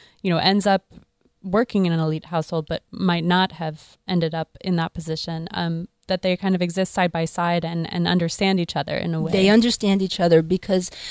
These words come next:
Speaker 2: they both felt very, or at least in Hoda Sha'rawi's presentation, very, very grateful to the patriarchs helping them. So Said Agha gets an education,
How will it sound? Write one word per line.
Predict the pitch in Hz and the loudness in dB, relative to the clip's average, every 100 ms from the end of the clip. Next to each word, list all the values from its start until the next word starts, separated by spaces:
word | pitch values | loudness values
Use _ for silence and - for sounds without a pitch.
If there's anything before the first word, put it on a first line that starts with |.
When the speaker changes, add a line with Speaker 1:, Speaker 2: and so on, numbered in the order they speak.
| - | -2
Speaker 2:
they | 196 | 2
both | 180 208 214 214 | 4 6 6 6
felt | 233 180 - | 4 4 2
very, | 175 185 185 185 180 180 | -4 0 4 4 4 4
or | 185 | 2
at | 196 | 4
least | 220 233 | 0 0
in | 190 | -6
Hoda | - 185 175 180 | -12 -12 -12 -10
Sha'rawi's | - - 170 175 170 - | -10 -10 -6 -4 -4 -6
presentation, | - 180 170 185 180 - 165 170 | -8 -6 -6 -6 -6 -4 -4 -6
very, | 175 202 220 214 | 0 6 6 6
very | 196 175 | 2 -6
grateful | 170 165 - 160 - - - - - | -8 -8 -6 -6 -6 -10 -20 -20 -8
to | - 185 170 165 165 | 2 4 6 4 2
the | 165 170 | 0 -4
patriarchs | - 196 - 160 - - - - - _ _ _ | -2 -2 -2 -2 -2 -6 -10 -10 -14 _ _ _
helping | - - 180 180 147 | -18 -6 -6 -4 -8
them. | 123 - _ - - - - | -8 -14 _ -20 -20 -20 -8
So | - - 190 185 175 175 | 2 8 10 10 8 6
Said | - 185 233 | 2 2 4
Agha | 175 170 156 | 4 0 -2
gets | 156 147 | -6 -8
an | 131 | -6
education, | 139 143 190 196 - | -6 -8 -8 -8 -10